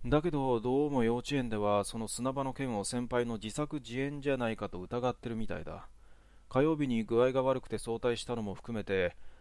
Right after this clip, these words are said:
ノイローゼになってるんじゃないかと。仕事かなりきついみたいだし。京介さんはそう言って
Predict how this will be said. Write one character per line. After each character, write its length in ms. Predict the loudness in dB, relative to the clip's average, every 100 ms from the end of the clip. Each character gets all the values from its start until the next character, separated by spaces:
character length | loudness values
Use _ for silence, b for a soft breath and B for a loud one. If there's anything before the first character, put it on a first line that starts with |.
| b
ノ 220 | -4 0 2
イ 20 |
ロ 140 | 0
ー 20 |
ゼ 140 | -2 -2
に 80 | 0
な 120 | -2
っ 40 |
て 80 | -4
る 100 | -6
ん 20 |
じ 80 | -6
ゃ 40 |
な 80 | -6
い 40 | -8
か 120 | -10
と。 160 | -12 -14 -16 -18 -20 -20 -20 -20 -20 -20 -20 -20 -20 -20 -20 -18 -16 -16 -20 -20 -20 -20 -20 -10
仕 260 | -6 -4
事 480 | -4 -4 -4 -4 -4
か 160 | -4 -2
な 120 | 0
り 160 | -2 -10
き 120 | -12
つ 220 | -8 -4
い 100 | -4
み 140 | -4 -4
た 160 | -4
い 80 | -6
だ 120 | -10
し。 280 | -10 -10 -12 -16 -20 -20 -20 -20 -20 -20 -20 -20 -20 -20 -20 -20 -20 -20 -20 -20 -10
京 180 | 0 0
介 160 | 0 -6
さ 120 | -6
ん 100 | -4
は 80 | -6
そ 200 | -4 -4
う 20 |
言 100 | -4
っ 20 |
て 500 | -6 0 4 4 0